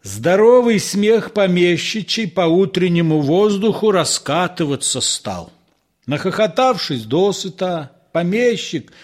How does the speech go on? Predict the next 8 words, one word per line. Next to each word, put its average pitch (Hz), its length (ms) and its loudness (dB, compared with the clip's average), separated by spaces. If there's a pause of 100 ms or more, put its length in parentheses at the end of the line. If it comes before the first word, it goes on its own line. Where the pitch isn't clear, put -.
не 208 140 2
без 151 260 -2
горечи 202 600 0
сказал: 120 680 -4 (400)
"Наденьте 220 840 4
шапочки, 143 960 0 (160)
садитесь, 202 720 0
господа". 117 560 -4